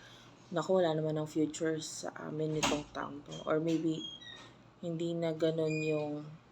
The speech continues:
nakikita mo regarding sa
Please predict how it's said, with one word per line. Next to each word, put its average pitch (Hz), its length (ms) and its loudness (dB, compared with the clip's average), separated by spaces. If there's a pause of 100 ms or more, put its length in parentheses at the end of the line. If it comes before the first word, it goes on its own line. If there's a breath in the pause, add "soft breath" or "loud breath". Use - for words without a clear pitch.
(400)
nakikita 160 560 -2
mo 151 400 -4 (1800 loud breath)
regarding 165 640 4
sa 160 400 -4